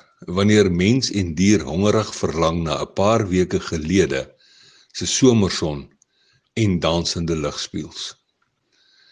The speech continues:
Ons het mekaar iewers in die verlate en 'n vergete rivierloop raakgeloop.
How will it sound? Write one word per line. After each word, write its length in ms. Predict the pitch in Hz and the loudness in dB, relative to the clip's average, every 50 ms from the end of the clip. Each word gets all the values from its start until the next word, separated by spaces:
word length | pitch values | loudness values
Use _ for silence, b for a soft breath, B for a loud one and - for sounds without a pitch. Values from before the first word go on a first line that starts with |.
| b b b b b b b b _ _ - | b b b b b b b b _ _ -4
Ons 220 | - 98 110 - - | 2 2 4 6 6
het 140 | 180 175 175 | 4 4 4
mekaar 320 | 156 123 - 135 113 110 - - | 2 4 4 6 6 4 4 4
iewers 300 | 113 117 104 98 90 - - | 4 6 6 4 4 2 0
in 140 | 87 90 95 | -2 0 0
die 80 | 90 | 0
verlate 720 | - - 101 82 78 78 78 80 85 98 101 - - 110 85 87 | 0 -2 -2 -2 0 0 2 2 2 2 0 0 0 0 0 0
en 120 | 85 82 80 | 0 -2 -4
'n 40 | 76 | -6
vergete 560 | - - - - - - 110 104 104 - 101 | -8 -10 -12 -6 0 2 2 2 2 0 -2
rivierloop 720 | 87 85 82 - - 110 101 98 87 90 85 82 73 - | -2 -2 -4 -4 0 0 2 2 2 0 -2 -2 -2 -2
raakgeloop. 720 | 76 78 82 85 82 - - - 73 69 65 - - - | 0 0 0 0 -2 -6 -8 -8 -6 -6 -8 -8 -10 -16